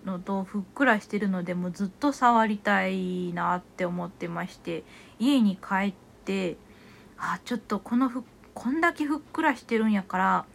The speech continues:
おかかとか、明太子とかちょっと挟みたいな」と思って挟んでみたところ、「あ、これはハムスターではない。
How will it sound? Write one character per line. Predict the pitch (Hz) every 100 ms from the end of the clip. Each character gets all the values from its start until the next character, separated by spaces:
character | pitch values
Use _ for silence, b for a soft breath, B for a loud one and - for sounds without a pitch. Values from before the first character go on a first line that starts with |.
| B B B -
お | 190
か | 202 254
か | - 269
と | 208
か、 | 190 202 196 170 - B B B -
明 | 226 262
太 | 247 285 269
子 | -
と | 202 185
か | 180 180
ち | 190
ょ |
っ | -
と | -
挟 | 180 185 233
み | 240
た | 233 233
い | 202
な」 | 190 190 185
と | 180
思 | 170 165
っ |
て | - -
挟 | 185 - 226
ん | 220
で | 214
み | 220 208
た | 190
と | 180
こ | - 170
ろ、 | 170 165 - B B B B B B
「あ、 | B B B B B B B B - -
こ | - 190 190 208 214 220
れ | 220 233
は | 214 214 214
ハ | - 202
ム | 202 220
ス | 233 -
タ | - 202 196
ー | 185
で | 180
は | 175 170
な | 185 170
い。 | 135